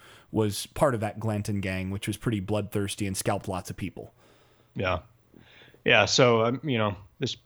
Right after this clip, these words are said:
Speaker 2: a lot of this stuff probably happened, but, um,
Speaker 1: Well, not as he says it. I mean, he's making it up based on, you know,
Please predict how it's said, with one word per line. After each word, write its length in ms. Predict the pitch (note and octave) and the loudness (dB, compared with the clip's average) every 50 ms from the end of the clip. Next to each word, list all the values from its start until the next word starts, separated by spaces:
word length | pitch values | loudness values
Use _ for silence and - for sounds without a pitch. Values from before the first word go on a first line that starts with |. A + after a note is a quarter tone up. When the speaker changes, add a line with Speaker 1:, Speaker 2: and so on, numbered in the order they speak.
| _ _ _ - | _ _ _ -2
Speaker 2:
a 40 | C3+ | 4
lot 160 | A#2+ A#2+ A#2+ | 4 4 6
of 60 | A#2+ A#2 | 6 4
this 100 | A2 - | 2 2
stuff 180 | - A#2+ A2 | 2 0 0
probably 220 | - B2+ A#2 G#2+ G2 | 4 4 6 6 6
happened, 540 | G2 A#2 A2+ A2 - A#2+ A2 A2 G#2 - - - - - | 4 4 2 2 2 0 0 0 0 -2 -4 -8 -6 -4
but, 300 | - G2+ G2 F#2+ - - | -2 -2 -2 -2 -4 -4
um, 400 | G2+ F#2+ F#2 F#2+ F#2 F#2+ F#2+ F2+ _ _ _ _ _ _ _ _ _ _ _ _ _ _ _ _ _ _ - | -2 -2 -2 -4 -6 -8 -10 -14 _ _ _ _ _ _ _ _ _ _ _ _ _ _ _ _ _ _ -8
Speaker 1:
Well, 120 | D3+ C#3 | -6 -2
not 220 | C3+ D3+ D#3 D3+ D3 | 0 2 2 2 2
as 160 | C3 A#2+ - | 0 0 0
he 80 | C3 A#2 | -2 -2
says 340 | - - - A2+ G#2 F#2 G2 | -2 0 0 0 0 0 -4
it. 120 | F#2+ G2 | -6 -4
I 20 | |
mean, 120 | G#2 G#2+ G#2+ | -2 0 0
he's 160 | B2 B2+ G#2+ A2+ | 0 0 0 0
making 340 | B2+ C3 C3+ B2+ C3 A#2+ A2 | 0 0 0 0 -2 -2 0
it 80 | G#2+ | 0
up 220 | A2 G#2 - - A2+ | 0 -2 -2 -2 0
based 320 | A#2 A2+ A2+ - - - | 0 0 0 -2 -2 -2
on, 440 | A2 G2+ G2 F#2+ F#2+ F#2+ G2 F#2+ - _ _ _ _ _ _ _ _ _ _ _ _ _ _ _ _ _ - | -2 -2 -2 -2 -4 -4 -6 -8 -10 _ _ _ _ _ _ _ _ _ _ _ _ _ _ _ _ _ -6
you 100 | - G#2+ | -4 -4
know, 260 | G2+ F2+ F2 E2+ E2 | -4 -4 -8 -10 -12